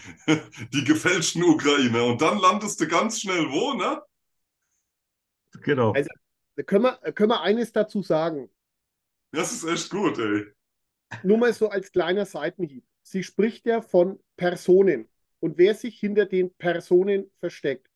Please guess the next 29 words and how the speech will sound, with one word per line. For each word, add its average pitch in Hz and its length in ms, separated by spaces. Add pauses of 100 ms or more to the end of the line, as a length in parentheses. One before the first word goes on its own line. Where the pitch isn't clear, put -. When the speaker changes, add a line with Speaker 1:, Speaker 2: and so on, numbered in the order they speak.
(140)
Speaker 3:
Also 139 340
wer 233 300 (200)
versteckt 196 420
sich - 160
hinter 180 220
den 170 160
Datensätzen? 143 840 (280)
Wer 156 160
immer 233 200
noch 233 260 (420)
nicht 208 380
den 185 140
Unterschied 208 460
zwischen 180 260
Mensch 180 260
und 202 140
Person 208 420
hat, 240 160 (140)
bitte 156 220
das 147 220
selber 127 240
nachholen. 240 600 (460)
Äh, 170 440 (360)
und 175 260 (540)
dann 180 440
gibt - 220 (160)
diese 190 300
Aussage 180 640
durchaus 180 1040